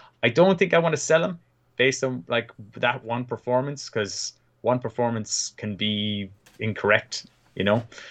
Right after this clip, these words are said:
and we know how good he is. So I have to make a decision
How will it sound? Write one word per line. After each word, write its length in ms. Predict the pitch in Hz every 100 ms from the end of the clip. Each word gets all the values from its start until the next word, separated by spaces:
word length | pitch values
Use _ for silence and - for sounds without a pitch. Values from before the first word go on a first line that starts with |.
| - -
and 120 | 110
we 80 | 127
know 120 | 156
how 140 | 156 127
good 180 | 110
he 100 | 95
is. 300 | 95 95 - - _ _ _ _ _
So 160 | - 104
I 60 |
have 180 | 120 147
to 60 | 139
make 240 | 127 123
a 20 | 110
decision 540 | 104 120 110 101 90